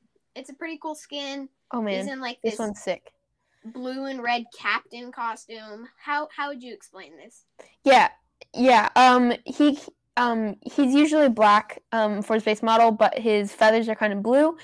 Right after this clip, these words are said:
Speaker 2: He has, like, this weird yellow captain suit on with the, uh, logo on it that is on all the Brawlywood stuff. It has, like, a, I, I,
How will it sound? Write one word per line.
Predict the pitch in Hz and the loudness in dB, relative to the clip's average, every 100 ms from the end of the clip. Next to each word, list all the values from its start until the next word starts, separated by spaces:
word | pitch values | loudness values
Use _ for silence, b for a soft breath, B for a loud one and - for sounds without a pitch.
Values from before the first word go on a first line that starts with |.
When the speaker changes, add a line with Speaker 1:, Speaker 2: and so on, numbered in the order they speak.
| B _ | B _
Speaker 2:
He | 240 | 0
has, | 233 | 2
like, | 226 226 | 0 0
this | 214 - | -4 -4
weird | 196 214 226 226 214 190 - | -4 0 2 2 0 -4 -2
yellow | 208 220 220 220 214 214 214 - | 4 6 6 6 6 2 -2 -4
captain | 202 220 247 240 | -4 -2 -4 -4
suit | 254 240 | -2 -2
on | 247 233 | -2 -4
with | 233 - | -6 -2
the, | 208 | 0
uh, | 190 | 0
logo | 190 208 214 226 226 | 2 2 4 4 4
on | 233 240 | 2 0
it | 262 - | -2 -4
that | 202 b b b | -6 b b b
is | 196 | -2
on | 220 220 | 0 0
all | 220 | 0
the | 220 | -2
Brawlywood | 208 202 220 233 226 | 2 2 2 -2 -6
stuff. | - 247 254 _ | -2 0 0 _
It | 214 | -10
has, | 220 226 | -8 -8
like, | 233 226 | -8 -6
a, | 202 202 _ _ _ _ _ _ _ 233 | -6 -6 _ _ _ _ _ _ _ 0
I, | 254 | 2
I, | 247 | 2